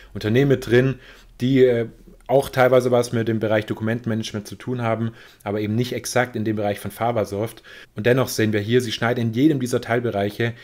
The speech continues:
entweder besser oder mindestens gleich gut als die Konkurrenz ab. Und wenn wir noch tiefer in diese Nische einsteigen, wo eben Fabersoft aktiv ist,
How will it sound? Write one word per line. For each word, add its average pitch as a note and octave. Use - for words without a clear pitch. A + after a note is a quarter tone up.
entweder G#2+
besser C#3+
oder A#2+
mindestens B2
gleich A#2
gut G#2+
als G2
die -
Konkurrenz G2
ab. F2
Und G2+
wenn A2
wir A2+
noch A2
tiefer C3+
in B2+
diese A#2+
Nische A#2
einsteigen, A2
wo A2+
eben A2
Fabersoft G#2+
aktiv A2
ist, A2